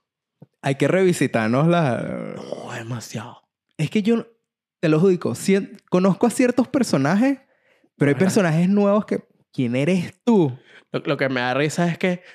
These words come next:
Speaker 2: yo viendo los personajes, "Ah, mira, a ti te ganó Ryoma, a ti te ganó
Speaker 1: Sí, a
Speaker 2: Ryoma, a
Speaker 1: todo
Speaker 2: ti
Speaker 1: el
Speaker 2: te
Speaker 1: mundo
Speaker 2: ganó".
Speaker 1: le, Ryoma le ganó a
Speaker 2: Ryoma
Speaker 1: todo el
Speaker 2: le ganó a
Speaker 1: mundo.
Speaker 2: todo el mundo. <laughs> Así de sencillo.
Speaker 1: Pero ese está bueno, o sea, yo di-, empezamos a ver esto y, coño, me enganché.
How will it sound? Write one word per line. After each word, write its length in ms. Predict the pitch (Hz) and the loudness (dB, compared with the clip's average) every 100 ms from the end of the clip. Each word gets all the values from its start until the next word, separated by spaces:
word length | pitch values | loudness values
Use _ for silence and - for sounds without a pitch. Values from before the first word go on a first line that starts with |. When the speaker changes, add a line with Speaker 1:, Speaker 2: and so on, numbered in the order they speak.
| _ _ | _ _
Speaker 2:
yo 140 | 143 131 | 0 2
viendo 200 | 139 170 | 2 2
los 100 | 170 | 0
personajes, 460 | 175 151 135 127 147 | 0 -2 -2 -4 -4
"Ah, 40 | |
mira, 200 | 170 170 | -4 -4
a 20 | |
ti 120 | 139 135 | -6 -4
te 80 | |
ganó 200 | 139 143 123 | -2 -2 -2
Ryoma, 380 | 131 160 160 | 0 2 2
a 40 | 147 | -2
ti 60 | 139 | 0
te 80 | 156 | 0
ganó 140 | 185 | 2
Speaker 1:
Sí, 60 | 175 | 4
a 20 | 160 | 4
Speaker 2:
Ryoma, 60 | 160 | 2
a 120 | 170 | 4
Speaker 1:
todo 20 | 131 | 4
Speaker 2:
ti 20 | |
Speaker 1:
el 60 | |
Speaker 2:
te 80 | 143 | 4
Speaker 1:
mundo 180 | 151 156 | 2 4
Speaker 2:
ganó". 100 | 156 147 | 2 2
Speaker 1:
le, 80 | 139 | 0
Ryoma 320 | 135 127 139 | 0 0 0
le 120 | 143 | 0
ganó 160 | 135 127 | 0 2
a 40 | |
Speaker 2:
Ryoma 60 | 131 131 | 2 2
Speaker 1:
todo 60 | |
el 20 | |
Speaker 2:
le 60 | 139 | 2
ganó 40 | |
a 40 | 131 | 0
Speaker 1:
mundo. 100 | 120 | 0
Speaker 2:
todo 80 | 123 | 0
el 60 | |
mundo. 340 | 117 - - - _ _ _ _ _ _ - | -2 -6 -10 -12 _ _ _ _ _ _ -20
<laughs> 120 | - - | -12 -10
Así 180 | - | -2
de 100 | 151 | -2
sencillo. 580 | - 170 147 143 123 123 - _ _ _ _ _ _ - - - - _ _ - | 0 -4 -2 -4 -4 -8 -12 _ _ _ _ _ _ -20 -18 -18 -20 _ _ -2
Speaker 1:
Pero 160 | 131 | -2
ese 120 | 127 | 0
está 180 | 143 175 | -2 0
bueno, 400 | 190 143 208 175 | 2 2 2 0
o 60 | 110 | -2
sea, 360 | 135 123 107 | -2 0 -2
yo 180 | 107 110 | -4 -4
di-, 280 | 107 - - - - - | -4 -6 -12 -16 -20 -14
empezamos 480 | 127 117 104 120 165 | -12 -10 -6 -2 0
a 60 | |
ver 120 | 156 156 | 0 0
esto 140 | 175 196 | -2 -6
y, 60 | |
coño, 300 | - 117 - - | -6 -12 -10 -10
me 100 | - | -6
enganché. 480 | 120 107 101 120 | -4 -4 -6 -10